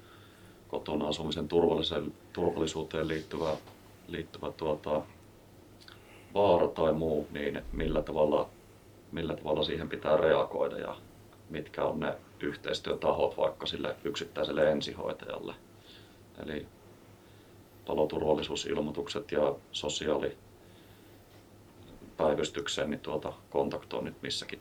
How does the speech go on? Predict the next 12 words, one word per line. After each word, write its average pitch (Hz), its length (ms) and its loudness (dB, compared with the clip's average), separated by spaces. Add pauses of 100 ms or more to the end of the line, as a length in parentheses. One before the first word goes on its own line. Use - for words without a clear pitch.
tilanteessa, - 600 -6
niin - 200 -10 (800)
niitä 90 240 -2
nyt 82 140 -6
vähän 80 240 -2 (1000)
kartoitellaan 87 680 8
tässä 78 360 2
ja 76 280 6 (220)
ollaan 76 300 2
haastateltu 73 580 0
ensihoidon 73 460 -2
ammattilaisia - 800 -4